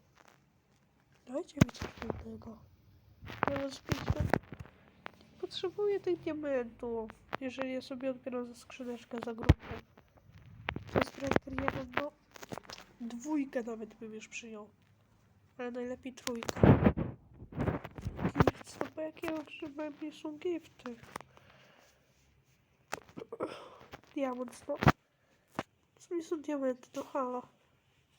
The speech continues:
Się diamenty, żeby enchantować, no ale... Dobra, wiecie co, ja już tego Teamworka nawet zostawię. Dwadzieścia pięć milionów jeszcze trzeba enchantować. A tutaj najlepiej jakby mnie za pierwszym siadł Super Teamwork.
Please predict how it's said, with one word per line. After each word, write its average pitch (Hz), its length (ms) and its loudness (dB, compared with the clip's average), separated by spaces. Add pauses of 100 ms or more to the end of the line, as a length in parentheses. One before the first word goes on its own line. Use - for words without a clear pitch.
(120)
Się - 160 -12
diamenty, 277 400 -4
żeby 277 220 -8
enchantować, 285 600 -6
no 277 120 -4
ale... 285 140 -6 (2750)
Dobra, 233 340 -8
wiecie 240 260 -12
co, 240 280 -10
ja 240 100 -8
już 233 140 -10
tego 240 240 -12
Teamworka 233 480 -10
nawet 226 240 -10
zostawię. 226 460 -14 (220)
Dwadzieścia 254 320 -8
pięć - 260 2
milionów 240 400 -8
jeszcze 247 220 -14
trzeba 240 360 -16 (840)
enchantować. 240 880 -12
A 285 60 -4
tutaj 262 320 -6
najlepiej 262 400 0
jakby 247 180 -10
mnie 254 280 -2
za 247 120 -6
pierwszym 254 360 -8
siadł 254 200 -10
Super 247 320 -12
Teamwork. 233 460 -12